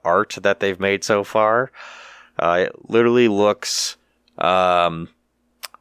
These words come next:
like they're carrying, like, shotguns and assault rifles and pistols. And then, um, just to make it that much better, if you go into Google and you actually Google,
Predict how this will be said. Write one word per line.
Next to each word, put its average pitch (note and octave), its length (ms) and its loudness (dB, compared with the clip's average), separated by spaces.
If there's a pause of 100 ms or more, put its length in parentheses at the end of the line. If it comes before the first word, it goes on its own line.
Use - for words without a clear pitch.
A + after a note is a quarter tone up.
(640)
like F#2 340 -2
they're F#2 240 2
carrying, G#2 520 0
like, F2 220 -2
shotguns G2+ 1160 -2
and E2+ 640 0 (100)
assault G2+ 380 0
rifles G2 880 0 (680)
and E2+ 280 -2
pistols. G2 640 0
And F2+ 240 -2
then, E2+ 380 0 (640)
um, E2+ 320 -2 (180)
just A2+ 260 -2
to C#3 80 0
make C3 220 -2
it A2+ 120 0
that F#2+ 180 0
much F#2 320 -8
better, G2+ 440 2
if F#2 160 -6
you F#2 120 -4
go G#2 200 4
into A#2+ 160 0
Google F2 600 0
and D#2+ 100 -4
you E2+ 120 0
actually F2 400 -2
Google, F2+ 720 0